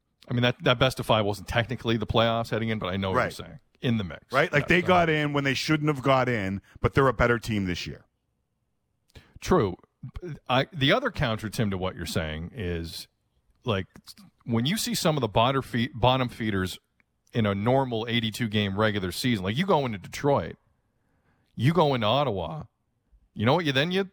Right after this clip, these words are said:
Speaker 1: do? You fly out.
Speaker 2: Yeah.
Speaker 1: You go take on Montreal, then Boston,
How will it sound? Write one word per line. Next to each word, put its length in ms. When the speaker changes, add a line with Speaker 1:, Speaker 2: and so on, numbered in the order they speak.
Speaker 1:
do? 360
You 120
fly 400
out. 200
Speaker 2:
Yeah. 260
Speaker 1:
You 140
go 140
take 200
on 240
Montreal, 840
then 220
Boston, 720